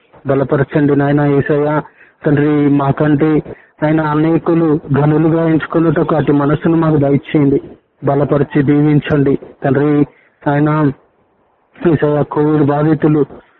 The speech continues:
ఆ యొక్క నాయన, ఆ, వరద బాధితులు, రైతులు, తండ్రి, నాయన,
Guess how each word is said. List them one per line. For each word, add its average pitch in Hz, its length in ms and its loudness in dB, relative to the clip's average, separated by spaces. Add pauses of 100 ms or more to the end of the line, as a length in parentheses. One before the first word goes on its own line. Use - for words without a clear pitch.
(240)
ఆ 143 40 2
యొక్క 147 220 0 (840)
నాయన, 147 400 0 (600)
ఆ, 139 120 0
వరద 147 340 0
బాధితులు, 151 760 0 (360)
రైతులు, 151 580 0 (960)
తండ్రి, 143 480 0 (240)
నాయన, 147 200 0